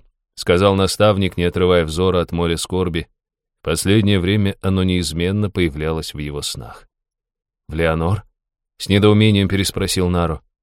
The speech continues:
"Что я там забыл?" "Ты же хотел познакомиться с Эдигаром. А тут и официальный повод. День рождения императора.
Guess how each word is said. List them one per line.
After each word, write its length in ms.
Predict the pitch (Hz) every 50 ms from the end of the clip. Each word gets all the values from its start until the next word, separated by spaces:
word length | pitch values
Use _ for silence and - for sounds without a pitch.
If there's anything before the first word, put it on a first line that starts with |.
| _ _ _
"Что 200 | - - 101 98
я 80 | 98
там 180 | - 92 87 85
забыл?" 380 | 90 92 80 87 90 95 92 - _ _ _ _ _ _ _ _ _ _ _
"Ты 160 | - 92 101
же 160 | 95 98 98
хотел 420 | 85 90 92 87 - 95 98 101 92
познакомиться 800 | - 92 82 82 90 87 85 - 90 95 92 90 85 - - 92
с 140 | 82 - -
Эдигаром. 640 | 101 101 95 85 82 76 80 73 69 64 64 - _ _ _ _ _ _ _ _ _ _ _
А 180 | - 123 90
тут 280 | - - 135 143 123 -
и 180 | - - 110 107
официальный 640 | 113 107 - 104 - - 101 110 117 104 90 80
повод. 460 | - - 78 82 87 92 101 - - _ _ _ _ _ _ _
День 320 | 73 73 85 98 107 110
рождения 560 | 104 101 98 87 73 78 90 92 98 98 95 92
императора. 640 | 87 85 87 80 87 104 107 - - - - -